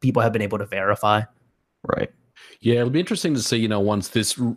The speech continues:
Speaker 3: really gets more revisions come out and, you know, they're in a situation where, you know, they're p-, they're, they're pretty much locked down. You know, I,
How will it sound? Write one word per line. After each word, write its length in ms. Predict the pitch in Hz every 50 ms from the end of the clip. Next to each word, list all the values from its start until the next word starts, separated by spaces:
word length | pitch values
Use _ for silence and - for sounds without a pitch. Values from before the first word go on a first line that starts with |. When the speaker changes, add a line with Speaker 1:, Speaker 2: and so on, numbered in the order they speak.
| - _ _
Speaker 3:
really 340 | - 113 117 123 123 127 117
gets 260 | 107 113 104 - -
more 300 | 113 104 104 104 104 104 -
revisions 400 | 85 92 92 82 90 92 82 -
come 180 | - 92 87
out 260 | 87 85 82 82 82 - -
and, 320 | 85 82 82 82 80 80
you 60 | 85
know, 120 | 85 80 80
they're 160 | 87 87 90
in 60 | 87
a 40 | 82
situation 640 | - - - 90 - 90 85 85 90 90 - - 90
where, 320 | 87 85 85 85 82 78 - - - - _ _ _ _ _ _
you 80 | - 101
know, 60 | 87
they're 100 | 82 80
p-, 140 | - - - - -
they're, 160 | - 117 101
they're 180 | 110 113 107
pretty 220 | 95 - 143 131 113
much 240 | 107 95 87 - -
locked 240 | 101 90 - -
down. 340 | - 85 87 87 82 73 71 - _ _ _ _ _ _ _ _ _ _
You 140 | _ 90 92
know, 120 | 85 80 76
I, 140 | 78 85